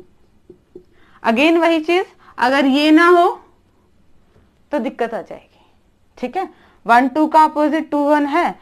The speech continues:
but टू थ्री का तो नहीं है। ठीक है, तो यहाँ पे क्या आ जाएगा? सारे ही पेयर्स का आपका आना चाहिए,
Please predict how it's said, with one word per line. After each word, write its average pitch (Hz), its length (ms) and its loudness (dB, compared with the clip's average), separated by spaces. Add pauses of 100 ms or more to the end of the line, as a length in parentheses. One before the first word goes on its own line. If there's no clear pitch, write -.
(220)
but 247 200 -4
टू 302 140 2
थ्री 349 220 -2
का 330 180 -4
तो 233 100 -8
नहीं 190 260 -10
है। 285 100 -10 (720)
ठीक 226 180 -10
है, 370 120 -8 (600)
तो 220 200 -4
यहाँ 214 240 -2
पे 240 140 -2
क्या 240 180 -2
आ 233 40 2
जाएगा? 220 420 -2 (240)
सारे 262 300 2
ही 320 160 4
पेयर्स 240 500 0
का 247 140 -2
आपका 220 340 -2
आना 208 360 -4
चाहिए, 202 440 -8